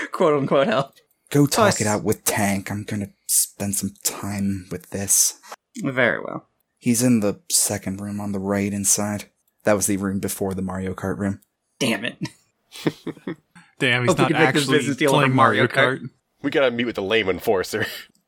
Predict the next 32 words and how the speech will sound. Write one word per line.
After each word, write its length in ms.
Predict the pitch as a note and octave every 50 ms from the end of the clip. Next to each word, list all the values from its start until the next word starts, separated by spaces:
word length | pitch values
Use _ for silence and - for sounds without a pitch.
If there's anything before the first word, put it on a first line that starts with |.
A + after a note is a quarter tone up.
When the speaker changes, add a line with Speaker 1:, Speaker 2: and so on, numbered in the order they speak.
| -
Speaker 1:
Yeah, 140 | - E3 E3+ E3
she'll, 340 | - - D3 C#3 C#3 C3+
uh, 240 | C3 C3 C3 C3+ C3+ - _ _ _ _ G#3 G#3+
she'll, 220 | - - - A3+
like, 140 | B2 B2+ -
Speaker 2:
He 60 | B2+
Speaker 1:
kinda 80 | A#2 C3
Speaker 2:
just 140 | A#2 G#2+ -
Speaker 1:
make 140 | C3 B2+ C#3
a 40 | C3+
motion 440 | B2 C3 C3+ C3 C3 - - C#3+ B2+
for 100 | - C#3+
Isaac 240 | B2+ B2+ B2+ B2 B2
to 80 | - C3
fall. 340 | - C#3 C3 C3 C3+ - - - - -
<laughs> 200 | _ _ _ _
Speaker 2:
He 80 | - A2+
Speaker 3:
Yeah, 60 | D3
Speaker 2:
just 100 | E3+ E3
sort 140 | A#2 A2+ G#2+
of 60 | G2+ F2+
Speaker 3:
he 60 | G2
Speaker 2:
loses 180 | G#2 G#2+ G#2 A2
Speaker 3:
follows. 160 | G#2 G#2 A2+ A2+
Speaker 2:
himself 280 | G#2+ A2+ G2+ G2 G2 -
playing 360 | - A2+ A2 G#2+ G#2+ G#2+ G#2+
the 80 | G#2
songs 420 | G2 - - G#2+ G#2 G#2 G#2 G#2+ G2
while 120 | A2 G2+ G#2
you 120 | G#2 G#2
walk 260 | G2 G#2+ G#2+ G#2 -
away. 260 | A2 G#2 G#2+ A2 A2